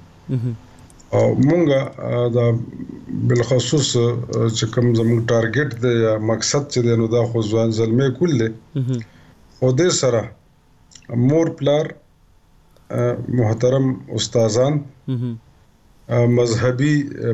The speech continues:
Speaker 2: پیشوا،
Speaker 1: او
Speaker 2: او د کلي مشران،
Speaker 1: او
Speaker 2: او زمونږ په دفاترو کې یا دولتي، ا، چې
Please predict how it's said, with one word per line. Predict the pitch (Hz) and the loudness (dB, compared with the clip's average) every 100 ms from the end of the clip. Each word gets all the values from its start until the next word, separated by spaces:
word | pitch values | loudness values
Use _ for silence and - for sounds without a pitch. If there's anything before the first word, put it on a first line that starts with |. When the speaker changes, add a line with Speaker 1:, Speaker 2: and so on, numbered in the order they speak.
| 110 | -2
Speaker 2:
پیشوا، | 113 101 - 120 147 147 - - _ 143 | -2 -2 0 2 2 -2 -12 -20 _ -2
Speaker 1:
او | 131 117 139 - - - - _ _ - - - - - - 117 | -2 -2 -6 -20 -20 -20 -20 _ _ -20 -20 -20 -20 -20 -8 0
Speaker 2:
او | 113 117 117 - - - - - - - - - | 2 2 2 -4 -16 -20 -20 -20 -20 -20 -18 -4
د | 117 120 117 | 2 2 2
کلي | 151 151 | 0 2
مشران، | 143 135 139 127 127 151 - - _ _ _ - | 2 2 2 2 2 -2 -8 -16 _ _ _ -8
Speaker 1:
او | 139 127 - - - _ _ - _ - - - - - - | -6 -6 -8 -20 -20 _ _ -20 _ -20 -20 -20 -20 -14 -2
Speaker 2:
او | 120 127 | 2 2
زمونږ | 120 135 160 175 165 160 | 2 2 2 2 2 2
په | 135 131 | 0 2
دفاترو | 131 123 127 123 139 151 113 | 2 0 2 0 0 0 0
کې | 98 98 92 - - - | -2 -4 -4 -8 -18 -4
یا | 117 117 | 2 2
دولتي، | 117 127 123 123 - 160 151 143 | 2 2 2 0 -2 0 2 0
ا، | - - - - - - 113 | -2 -12 -20 -20 -12 -4 -4
چې | 113 | -2